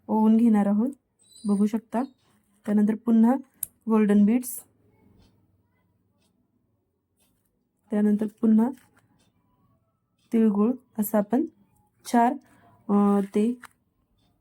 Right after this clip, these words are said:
तीन तिळगुळ इथे छोटे साईजचे आणि मोठा एक चार असे तिळगुळ आपण इथे एकाड एक ओवून घेतलेले आहे, बघू शकता. आणि बाकीचे एक एक, अ, मोठा जो छोटा तिळगुळ आहे कमी करून असे मी, अ,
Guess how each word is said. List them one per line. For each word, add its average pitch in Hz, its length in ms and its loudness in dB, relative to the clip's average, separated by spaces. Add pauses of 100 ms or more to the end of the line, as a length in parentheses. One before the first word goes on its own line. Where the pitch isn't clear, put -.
(1040)
तीन 240 200 4
तिळगुळ 233 340 2
इथे 240 300 -2 (300)
छोटे 240 300 0
साईजचे 226 480 -4 (140)
आणि 208 200 2
मोठा 214 300 2
एक 208 160 -4 (120)
चार 226 280 2
असे 214 240 -6
तिळगुळ 220 320 0 (380)
आपण 208 220 0
इथे 208 200 0
एकाड 214 400 0
एक 233 300 -6
ओवून 214 300 2
घेतलेले 214 340 2
आहे, 214 140 0
बघू 208 280 0
शकता. 220 360 -2 (420)
आणि 214 140 4
बाकीचे 214 440 -2
एक 247 340 -2
एक, 294 260 -6
अ, 240 200 2
मोठा 226 400 2 (140)
जो 220 100 0
छोटा 247 380 -2
तिळगुळ 233 360 2
आहे 220 200 0 (300)
कमी 233 240 2
करून 226 300 0
असे 214 220 0
मी, 233 220 2 (320)
अ, 208 320 0